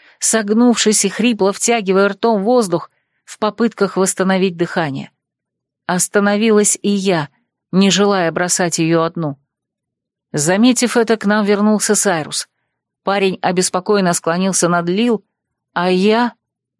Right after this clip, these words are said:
Я посмотрела на щит и поняла, что нам не убежать.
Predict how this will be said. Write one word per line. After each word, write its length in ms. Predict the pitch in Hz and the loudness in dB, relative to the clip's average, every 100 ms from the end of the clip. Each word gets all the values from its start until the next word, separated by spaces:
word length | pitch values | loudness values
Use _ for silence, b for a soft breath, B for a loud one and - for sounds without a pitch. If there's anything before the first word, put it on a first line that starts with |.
| _ _ _ _ _ | _ _ _ _ _
Я 340 | - 170 202 196 | -4 0 0 0
посмотрела 840 | 185 180 185 180 190 196 185 170 | -4 -2 0 -2 0 2 2 2
на 140 | 175 | 0
щит 440 | 170 - - 214 175 | -2 -2 0 -2 -2
и 40 | |
поняла, 480 | 160 170 165 170 180 | -2 -2 0 0 0
что 240 | 170 - | -2 -2
нам 260 | 165 170 165 | 0 0 0
не 120 | 165 | -2
убежать. 640 | 165 160 165 160 147 - | -4 -2 -2 -4 -6 -10